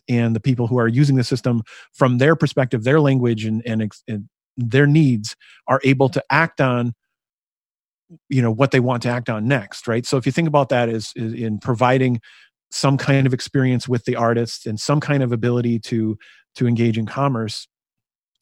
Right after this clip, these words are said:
you can look at a lot of different landing pages on a lot of different e-commerce sites and consider, well, is a booth like a product page?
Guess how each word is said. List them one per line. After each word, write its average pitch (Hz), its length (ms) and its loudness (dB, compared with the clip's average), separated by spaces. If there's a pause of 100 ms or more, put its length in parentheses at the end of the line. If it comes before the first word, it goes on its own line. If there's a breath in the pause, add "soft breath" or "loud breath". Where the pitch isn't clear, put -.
(420)
you 120 120 -2
can 131 120 0
look 131 160 0
at 131 80 0
a 123 60 -2
lot 131 260 4
of 143 60 4
different 131 240 -2
landing 143 320 2
pages 117 580 -4 (320)
on 117 140 -2
a 107 80 -2
lot 117 200 0
of 131 60 0
different 127 280 -2
e-commerce 117 440 -2
sites 110 300 -6
and 113 80 -10
consider, 110 500 -8 (440 soft breath)
well, 120 340 -8 (640)
is 123 140 -4
a 127 60 -2
booth 127 520 -2 (360)
like 113 160 -6
a 127 60 -4
product 147 400 2
page? 95 420 -6